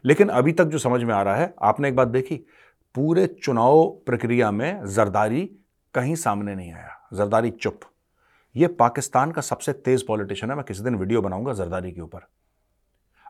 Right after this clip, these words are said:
अगर पाकिस्तान में कोई सियासतदान है, ये इमरान खान तो बच्चे हैं इसके सामने, इमरान खान, शहबाज शरीफ, नवाज शरीफ, असल में कोई अगर पॉलिटिशियन है तो वो आसिफ अली जरदारी है। खैर,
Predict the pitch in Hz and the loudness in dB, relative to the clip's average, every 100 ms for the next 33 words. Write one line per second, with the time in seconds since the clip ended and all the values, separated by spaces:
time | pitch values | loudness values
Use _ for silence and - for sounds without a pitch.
0 | - 135 190 208 135 127 151 151 151 156 | 2 6 6 6 4 2 2 2 4 2
1 | 147 - 123 165 165 120 110 127 98 95 | -2 0 2 2 0 0 2 0 -2 0
2 | 104 98 90 92 82 - _ - 120 110 | 0 -2 -6 -8 -8 -14 _ 0 2 2
3 | 131 131 143 127 113 123 147 - 139 123 | 0 -2 -4 -4 -4 -6 -8 -8 -8 -8
4 | 123 120 107 104 101 104 95 98 101 92 | -6 -6 -2 -4 -4 -6 -4 -4 -4 -4
5 | 98 98 92 90 90 87 - _ - - | -8 -8 -8 -8 -8 -12 -14 _ -20 -20
6 | - 120 - 190 196 180 170 143 131 117 | -8 -2 2 2 2 2 2 2 -2 -4
7 | 104 95 101 82 90 87 - _ _ _ | -6 -8 -10 -10 -8 -10 -14 _ _ _
8 | _ _ - 95 98 185 - - 95 101 | _ _ -10 -4 -2 -4 -6 -8 -6 -8
9 | 95 117 85 73 73 67 - - | -8 -8 -8 -12 -12 -16 -2 2